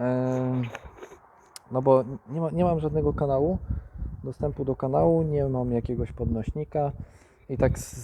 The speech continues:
z lewarka tylko, no to byłoby mi ciężko to zrobić, więc tam, e, mam znajomego, dobrego mechanika, on mi to zrobił.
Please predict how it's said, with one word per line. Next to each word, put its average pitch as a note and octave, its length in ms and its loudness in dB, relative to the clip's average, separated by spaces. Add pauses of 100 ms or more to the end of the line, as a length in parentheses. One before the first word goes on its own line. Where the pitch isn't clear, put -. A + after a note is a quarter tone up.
(180)
z - 40 -4
lewarka C3+ 520 4
tylko, C3 300 -4
no B2+ 120 -2
to A#2+ 120 -4
byłoby A#2+ 360 2
mi A#2 120 -2
ciężko A2+ 400 -4
to G#2+ 160 -2 (760)
zrobić, A#2+ 440 4
więc G#2+ 200 0
tam, A2 260 0
e, G#2+ 260 0
mam G#2 880 0 (800)
znajomego, A#2 480 4
dobrego A#2 320 0
mechanika, A#2 540 0
on A2 100 0
mi G#2+ 80 -4
to A2 120 -6
zrobił. B2 400 4